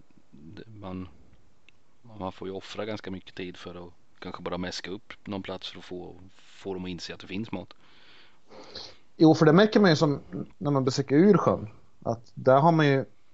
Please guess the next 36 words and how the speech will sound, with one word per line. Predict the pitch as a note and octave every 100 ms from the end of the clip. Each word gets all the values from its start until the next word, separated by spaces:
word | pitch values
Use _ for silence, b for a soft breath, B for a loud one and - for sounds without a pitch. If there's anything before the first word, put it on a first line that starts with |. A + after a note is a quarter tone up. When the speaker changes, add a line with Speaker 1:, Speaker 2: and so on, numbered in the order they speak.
| -
Speaker 2:
ändå | B2 A#2
fiskat | - C3 - - F3+
så | - A#2
mycket | F2+ - G2
och | F#2+
så | -
länge | G#2 F#2+ F2 F2+ F2+
så | -
att | G#2+ - - - - -
rudorna | B2 C3 A2 D3 C#3+
svarar | - C3+ A2 G3+
ju |
väldigt | C#3 G2+ F#2
bra | - E2
på | F#2
mäsket. | A#2+ - - - b b b b b b
Speaker 1:
Ja, | -
men |
Speaker 2:
Så |
Speaker 1:
det | F#2
Speaker 2:
fort | D3
Speaker 1:
ser | F#2
Speaker 2:
vi |
Speaker 1:
man | E2+ E2+
ju, | E2+ E2+ E2 E2
börjar | F#2 G2
bubbla | F#2 F2 E2+
nästan | F2+ D#2
direkt. | D2+ G#2 - - - - -
Speaker 2:
Ja, | C#3+ A2+ - - - - - - - - -
och |
det | B2+ A2+ E3
inträffar | G3 E3+ C3 A2 -
ju | G#2+ G2+
inte | F#2 G2+
i | G2+ G2 F#2